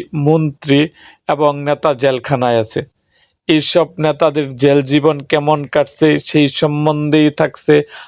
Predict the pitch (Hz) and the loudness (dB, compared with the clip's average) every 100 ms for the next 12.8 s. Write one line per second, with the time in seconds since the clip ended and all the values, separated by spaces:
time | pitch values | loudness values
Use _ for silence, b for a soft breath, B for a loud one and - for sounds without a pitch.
0 | B 147 151 139 147 - 165 151 - - | B -2 -2 2 0 0 -2 -4 -4 -2
1 | 151 143 139 127 120 - 113 - _ b | 0 0 0 2 2 0 -14 -16 _ b
2 | b b - 180 151 156 147 139 156 147 | b b 0 2 4 2 0 -2 -2 -2
3 | 143 143 151 147 139 156 151 127 135 123 | -6 -4 -2 -2 0 0 2 0 0 2
4 | 123 110 117 113 _ _ _ _ _ - | 2 2 -4 -6 _ _ _ _ _ -4
5 | 151 - - 160 135 - 147 139 - - | -4 -4 -4 -2 -2 -2 0 0 -2 0
6 | 180 170 165 175 151 127 147 156 139 151 | 2 2 2 2 0 2 2 2 2 2
7 | 156 156 151 151 147 - 147 143 139 143 | 2 0 -2 0 0 -2 -2 0 0 0
8 | 127 123 135 135 127 - - - _ 160 | -2 -2 0 2 2 2 -4 -6 _ -2
9 | 147 143 147 - 160 160 - 156 143 139 | 0 0 -2 -2 0 0 0 0 0 -2
10 | _ _ - 143 131 139 127 110 127 _ | _ _ -4 -2 2 2 2 0 -4 _
11 | _ _ _ _ - 165 160 160 170 151 | _ _ _ _ 0 2 2 2 -2 -2
12 | - - 170 151 - 165 - | -8 0 2 2 0 -2 0